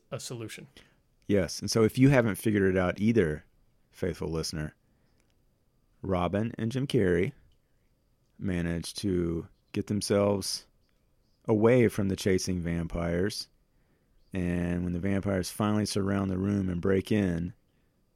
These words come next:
Speaker 2: one of those coffins is a rockin'.
Speaker 1: Oh, yeah.
Speaker 2: And Jim Carrey and his girlfriend have just made him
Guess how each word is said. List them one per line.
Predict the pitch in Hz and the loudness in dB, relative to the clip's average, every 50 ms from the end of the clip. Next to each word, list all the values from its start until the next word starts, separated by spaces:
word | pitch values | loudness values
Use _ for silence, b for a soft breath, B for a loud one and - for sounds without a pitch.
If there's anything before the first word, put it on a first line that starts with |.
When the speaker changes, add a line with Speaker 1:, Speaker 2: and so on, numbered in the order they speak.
| _ _ _ _ _ _ _ _ _ _ _ _ _ - | _ _ _ _ _ _ _ _ _ _ _ _ _ -4
Speaker 2:
one | 95 101 107 | -2 0 0
of | 95 | 2
those | 90 85 82 - | 2 0 0 -2
coffins | - - 101 107 117 123 - 85 76 71 76 78 - - - - _ _ _ _ _ _ _ | -2 0 0 0 0 -2 -4 -6 -6 -6 -6 -8 -10 -12 -14 -16 _ _ _ _ _ _ _
is | - 78 76 71 | -4 -4 -2 -2
a | 71 | -2
rockin'. | 69 69 73 80 95 - - 60 52 - _ _ _ _ _ _ _ _ _ _ _ _ _ _ _ _ _ _ _ _ _ _ _ | -4 -4 -4 -4 -6 -6 -10 -12 -14 -14 _ _ _ _ _ _ _ _ _ _ _ _ _ _ _ _ _ _ _ _ _ _ _
Speaker 1:
Oh, | 143 117 117 123 120 | -16 -16 -14 -14 -14
yeah. | 113 107 104 95 - _ _ _ _ _ _ _ _ _ _ _ _ _ _ - | -16 -18 -20 -20 -20 _ _ _ _ _ _ _ _ _ _ _ _ _ _ -10
Speaker 2:
And | - 87 73 - | -8 -8 -8 -6
Jim | - 73 76 | -6 -8 -6
Carrey | - - 131 139 131 104 92 87 | -2 -2 0 2 2 2 2 0
and | 85 85 | -2 -4
his | 90 110 - | -6 -8 -4
girlfriend | - 127 127 120 - 101 90 82 80 80 80 - _ _ _ _ _ _ _ _ _ _ _ _ _ _ | -2 -2 -2 -2 -4 -4 -4 -4 -4 -6 -8 -10 _ _ _ _ _ _ _ _ _ _ _ _ _ _
have | 76 73 - | -16 -14 -10
just | - 80 80 82 - - - - - - _ _ _ _ _ _ _ _ - | -6 -6 -6 -6 -6 -8 -10 -12 -14 -20 _ _ _ _ _ _ _ _ -8
made | 92 82 156 80 | -6 -4 -4 -4
him | - 85 80 80 80 85 - | -6 -6 -8 -8 -8 -10 -12